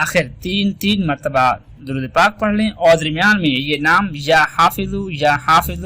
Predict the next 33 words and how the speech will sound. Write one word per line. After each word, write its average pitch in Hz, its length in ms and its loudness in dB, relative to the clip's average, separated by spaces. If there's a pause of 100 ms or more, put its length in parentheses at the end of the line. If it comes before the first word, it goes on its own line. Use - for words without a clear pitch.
(100)
یا 139 240 0 (100)
حافظ، 143 420 -6 (260)
اس 226 200 -4
کو 233 220 0
آپ 156 240 2
نے 196 100 0 (140)
بیس 240 440 -2
مرتبہ 175 560 -2
پڑھ 131 160 -10
لینا 113 280 -10
ہے۔ 117 140 -14 (800)
تو 202 100 -2 (180)
اس 220 160 -4
کا 254 200 2
فائدہ 202 340 0
یہ 233 220 0
ہوگا 196 320 2
کہ 185 80 -8
چیز، 190 380 -4
ایک 202 280 0
تو 220 100 -2
وہ 202 80 0 (120)
چیز 202 160 0 (240)
جلدی 156 280 0
آپ 135 200 0
کو 156 80 -6
مل 139 300 0
بھی 202 100 2
جائے 190 280 0
گی، 220 140 -4 (160)
دوسرا 240 380 -2
وہ 185 140 0
چیز 220 220 -6